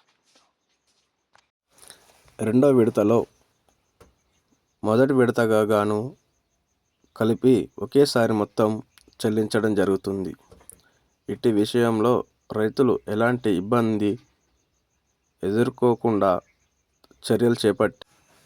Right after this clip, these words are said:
వారు సాగు చేస్తున్న భూమికి రైతు భరోసా వర్తింపజేసేలా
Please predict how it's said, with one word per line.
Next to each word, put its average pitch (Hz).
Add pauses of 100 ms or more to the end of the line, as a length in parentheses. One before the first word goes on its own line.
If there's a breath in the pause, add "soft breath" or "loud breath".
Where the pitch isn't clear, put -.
(180)
వారు 123
సాగు 117 (120)
చేస్తున్న 104 (540)
భూమికి 113 (1120)
రైతు 104
భరోసా 101 (100)
వర్తింపజేసేలా 101